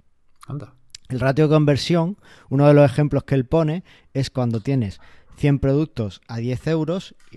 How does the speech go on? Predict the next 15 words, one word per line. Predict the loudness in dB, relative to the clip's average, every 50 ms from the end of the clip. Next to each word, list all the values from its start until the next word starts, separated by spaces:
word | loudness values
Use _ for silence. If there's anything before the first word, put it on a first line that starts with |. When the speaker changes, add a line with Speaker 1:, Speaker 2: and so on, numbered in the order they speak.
| -12
Speaker 2:
o | -8 -6 -6 -6
vendes | -4 -2 0 0 2 0 -2 -4 -4 -4
cien | -2 0 0
productos | 2 0 0 0 -2 -4 -8 -10 -10 -10
a | -10
diez | -10 -10 -8 -8 -6
euros, | -6 -6 -6 -8 -10 -10 -14 _ _ _ _ _
y | -14 -10
cuando | -8 -6 -6 -6 -6 -4
vendes | -4 -4 -4 -4 -6 -8 -10 -14 -18 _ -14 -10
un | -8 -6 -4
producto | -2 -2 -2 -2 -4 -4 -6 -8 -8 -8 -10
a | -10 -8
mil | -6 -4 -2
euros. | -2 -2 -4 -4 -8 -14 -18